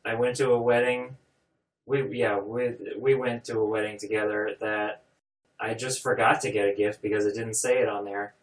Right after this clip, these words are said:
And then, like, two weeks before the wedding, I was like, uh, "Did we get them a gift? Oh, we didn't get them a gift. We gotta get something." And then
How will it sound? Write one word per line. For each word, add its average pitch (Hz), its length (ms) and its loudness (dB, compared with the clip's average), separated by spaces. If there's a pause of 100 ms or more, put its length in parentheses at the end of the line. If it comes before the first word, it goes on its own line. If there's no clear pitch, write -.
(240)
And 104 160 -6
then, 107 400 -4 (100)
like, 104 360 -4 (340)
two 147 120 2
weeks 139 260 4
before - 340 2
the 113 80 4
wedding, 120 320 4
I 107 80 -4
was 104 160 -2
like, 107 340 -4 (600)
uh, 104 640 0 (840)
"Did 113 160 -2
we 127 120 -2
get 123 180 4
them 156 120 2
a 156 80 4
gift? 156 420 4
Oh, 143 160 6
we 123 120 4
didn't 135 180 2
get 139 160 2
them 139 120 -2
a 123 60 -2
gift. - 480 0 (340)
We 117 100 -4
gotta 120 200 6
get 143 220 4
something." 104 480 -2
And 107 160 -8
then 107 340 -6